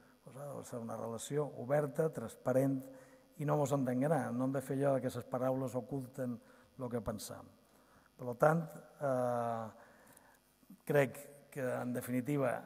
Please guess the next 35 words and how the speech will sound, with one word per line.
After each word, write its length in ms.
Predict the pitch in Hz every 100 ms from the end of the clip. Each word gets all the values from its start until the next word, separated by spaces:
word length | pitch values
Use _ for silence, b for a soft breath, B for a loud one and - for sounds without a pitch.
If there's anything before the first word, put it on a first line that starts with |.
| 139
el 140 | 123
missatge 720 | 127 123 117 147 135 113 113 110 - -
que 120 | 127
volia 240 | 117 120
donar 220 | 117 117 113
aquest 260 | 117 - 113
any 140 | 110
és 80 | 107
aquest. 340 | 107 143 208 170
A 80 | 131
una 200 | 131 139
societat 440 | 135 123 127 123 123
madura 420 | 123 127 120 117
li 120 | 113
correspon 560 | 123 120 - 143 127 120
objectius 600 | 110 120 110 147 139 127
clars 380 | 127 120 127 - B B B B _
i 140 | 131 123
aquests 240 | 143 131
objectius 420 | 123 120 101 117 -
clars 320 | 135 135 - - - -
fets 300 | - 139 -
en 100 | 120
coherència 680 | 107 123 127 131 127 139 131 131 B B B _ _ - 147
i 180 | 127 113
plegats 680 | 127 123 127 139 127 - - - - b b -
en 120 | 156
l'administració, 840 | 131 131 123 110 - 104 - 104 95
que 80 |
una 180 | 147 143
vegada 260 | 131 123 110
més, 200 | 104 -
per 320 | - - 113
vuitena 420 | 117 120 - 135 127
vegada 420 | 120 110 104